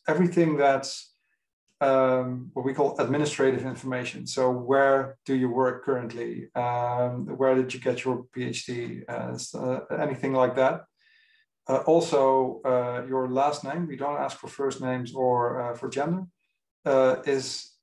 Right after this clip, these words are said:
always at the bottom of any form. It's never the first information that you see. Because, uh, it's not only in, in, uh,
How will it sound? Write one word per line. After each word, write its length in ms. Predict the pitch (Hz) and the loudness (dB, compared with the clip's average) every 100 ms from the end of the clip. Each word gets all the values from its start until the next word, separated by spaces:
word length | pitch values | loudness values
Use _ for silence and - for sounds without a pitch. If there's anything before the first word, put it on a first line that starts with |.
| _ - | _ 2
always 480 | 165 175 160 - | 6 8 6 2
at 120 | 131 - | -4 -10
the 80 | |
bottom 540 | 117 131 135 127 123 - - | -2 2 4 2 -2 -8 -6
of 280 | 120 117 135 | -4 -4 -4
any 160 | 135 127 | -4 -4
form. 460 | - 127 - 127 _ _ - | -2 -2 -2 -6 _ _ -10
It's 160 | - 127 | -6 0
never 400 | 135 156 156 147 | 4 4 6 4
the 100 | 139 | 2
first 320 | - 135 131 | 0 0 0
information 560 | 131 131 127 127 - 123 | -4 -8 -8 -6 -8 -10
that 140 | - | -12
you 80 | - | -12
see. 320 | - - 120 _ _ _ _ _ _ _ - | -10 -10 -14 _ _ _ _ _ _ _ -12
Because, 540 | 131 151 147 131 - _ 135 | -4 2 2 2 -8 _ 0
uh, 280 | 135 135 - | 2 0 0
it's 220 | 113 - | -2 2
not 260 | 156 165 156 | 4 4 4
only 500 | 156 147 139 135 151 | 4 4 0 -2 0
in, 300 | 139 135 - | -2 -2 -6
in, 380 | 135 131 131 - | -4 -4 -4 -4
uh, 340 | 131 127 127 | -2 0 -2